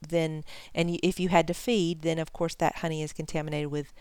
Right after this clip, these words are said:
not contaminated, but is mixed with sugar water honey, which is not really honey. So if you fed sugar water at any time, um, during the time, y-, you know, you can't take those honey frames and really think it's honey.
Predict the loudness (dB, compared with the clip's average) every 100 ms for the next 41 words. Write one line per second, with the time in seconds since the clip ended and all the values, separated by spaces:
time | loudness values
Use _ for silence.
0 | -12 4 4 4 0 2 2 -2 0 0
1 | 2 0 0 0 2 2 0 -6 0 2
2 | 2 0 -16 -20 -20 -8 0 2 2 2
3 | 2 2 -2 -8 -2 0 0 -2 -4 -2
4 | -2 0 0 0 0 2 2 0 0 -2
5 | -4 -2 2 2 0 -4 0 0 0 -14
6 | -12 -4 -2 0 2 2 2 0 -2 -2
7 | -2 2 2 2 -2 -8 -16 -18 -20 -6
8 | -2 -2 -4 -6 0 2 2 0 -4 -8
9 | -16 _ -8 -6 0 0 0 -8 -14 -20
10 | _ _ -12 -10 -6 -2 0 0 0 -4
11 | 0 -2 0 0 0 0 0 0 -6 -10
12 | -8 0 2 2 -4 -2 -2 -2 -6 -6
13 | -4 -2 -2 -2 -6 -8 -10 -8 -6 -6